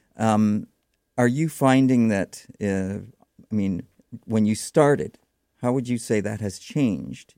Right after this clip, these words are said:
in terms of being able to promote yourself or, or being able to, uh, get your material, material out there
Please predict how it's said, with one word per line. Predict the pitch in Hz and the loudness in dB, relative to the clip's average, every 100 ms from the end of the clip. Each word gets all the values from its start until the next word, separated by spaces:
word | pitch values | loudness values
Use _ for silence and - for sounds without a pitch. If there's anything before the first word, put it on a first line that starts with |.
| - | -6
in | 104 | -6
terms | - 104 101 95 | -2 -2 -2 -2
of | 92 101 _ _ - | -6 -8 _ _ -4
being | 101 98 | -2 -2
able | 98 | -4
to | 95 - | -8 -12
promote | 95 104 120 | -4 -2 -2
yourself | 117 120 110 113 110 | -4 -4 -4 -4 -6
or, | 87 - - - | -8 -8 -10 -10
or | 62 50 _ _ _ | -10 -10 _ _ _
being | 104 98 | -2 0
able | 95 98 | -2 -4
to, | 95 - 92 87 - _ _ | -8 -6 -6 -6 -12 _ _
uh, | 90 90 | -12 -4
get | 101 120 | 0 0
your | 110 110 | 0 0
material, | 101 - 104 92 _ _ - | -2 -2 -4 -4 _ _ -12
material | - 113 98 98 | -2 2 2 0
out | 110 131 - | 0 0 -2
there | 98 90 123 | -6 -6 -12